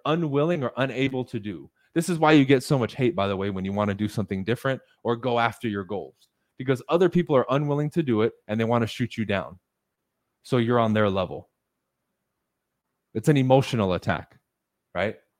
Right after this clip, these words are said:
It's very, uh, it's like a subconscious thing. A lot of people don't even know they're aware when they're doing it. Like, they're not aware of it at all.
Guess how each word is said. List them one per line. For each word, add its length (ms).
It's 140
very, 680
uh, 220
it's 80
like 100
a 60
subconscious 640
thing. 180
A 20
lot 160
of 60
people 180
don't 140
even 140
know 100
they're 140
aware 420
when 140
they're 100
doing 260
it. 140
Like, 120
they're 120
not 140
aware 200
of 80
it 100
at 80
all. 260